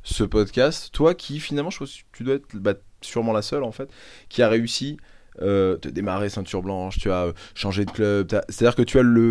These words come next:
le comp-, le package complet jusqu'au championne, jusqu'à, euh, jusqu'au principe de championne du monde, euh, t'as ouvert ton club et tout. Aujourd'hui, quelqu'un le, commence le jiu-jitsu brésilien,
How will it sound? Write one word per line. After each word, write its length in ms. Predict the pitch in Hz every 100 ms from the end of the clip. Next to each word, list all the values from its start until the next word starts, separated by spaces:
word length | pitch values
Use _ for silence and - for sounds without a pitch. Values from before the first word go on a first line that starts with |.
| 110
le 200 | 113 110
comp-, 280 | 104 117 110
le 120 | 110
package 400 | 98 110 117 110
complet 260 | 120 107 120
jusqu'au 260 | 101 -
championne, 520 | 110 123 113 120 117 104
jusqu'à, 240 | 98 107
euh, 500 | 92 95 92 87 95
jusqu'au 280 | 90 101 101
principe 260 | 101 117
de 60 | 110
championne 380 | 104 104 104 107
du 140 | 98 110
monde, 340 | 135 160 120 - - -
euh, 160 | 104 104
t'as 120 | 117
ouvert 280 | 113 104 117
ton 160 | 120 113
club 340 | - 123 120
et 40 | 110
tout. 180 | 123 131
Aujourd'hui, 480 | 123 113 117 120
quelqu'un 300 | 120 123 127 127
le, 220 | 120 110
commence 340 | 104 117 113 -
le 60 |
jiu-jitsu 340 | 107 107 107 110
brésilien, 540 | 110 107 110 117 120